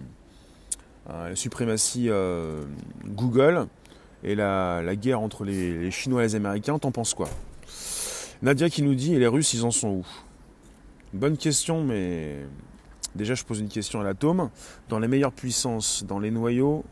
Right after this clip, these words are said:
c'est eux qui ont inventé, donc c'est simple pour eux. L'atome, tu penses que les Américains sont toujours leaders par rapport à ce que tu connais, à ce que tu en sais, à ce sujet ?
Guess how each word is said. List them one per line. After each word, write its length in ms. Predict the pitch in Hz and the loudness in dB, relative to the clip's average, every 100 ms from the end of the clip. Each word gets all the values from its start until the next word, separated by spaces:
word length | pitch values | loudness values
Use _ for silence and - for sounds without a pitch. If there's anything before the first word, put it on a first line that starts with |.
| - | -8
c'est 320 | - 101 139 | -6 -4 -2
eux 80 | 143 | -2
qui 180 | - | -2
ont 80 | 107 104 | -4 -2
inventé, 400 | 107 110 107 135 | 0 0 0 -2
donc 160 | 117 | 0
c'est 160 | 107 117 | 0 0
simple 380 | - 147 127 127 | 2 2 0 -4
pour 320 | - 117 98 | -2 0 0
eux. 40 | 90 - - - - - - | -4 -14 -20 -20 -20 -20 0
L'atome, 320 | 113 - 160 | 0 2 0
tu 140 | 139 127 | 0 -2
penses 340 | 147 151 - | 0 0 0
que 600 | - 135 131 123 120 120 | 2 4 6 4 2 0
les 400 | 117 120 127 127 | 0 0 2 2
Américains 520 | 139 131 127 127 143 | 2 2 0 0 0
sont 180 | 147 123 | 2 0
toujours 340 | 113 131 127 127 | -2 -2 0 2
leaders 440 | 127 143 175 110 - - - - - - | 4 4 4 -4 -10 -18 -18 -18 -18 -6
par 120 | 104 | -2
rapport 300 | 110 110 123 | -2 -2 -2
à 80 | 113 | 0
ce 100 | - | 0
que 80 | - | -2
tu 220 | 107 151 | -4 -4
connais, 380 | 127 151 143 127 | 2 4 4 2
à 60 | 104 | 0
ce 100 | - | -2
que 100 | 117 | -4
tu 160 | - | -2
en 120 | 123 | 0
sais, 300 | 123 - 123 - - - - - - | 2 2 0 -4 -18 -20 -20 -16 -4
à 140 | 95 | 0
ce 200 | - 147 | 2 4
sujet ? 400 | 117 135 117 101 | 2 2 0 0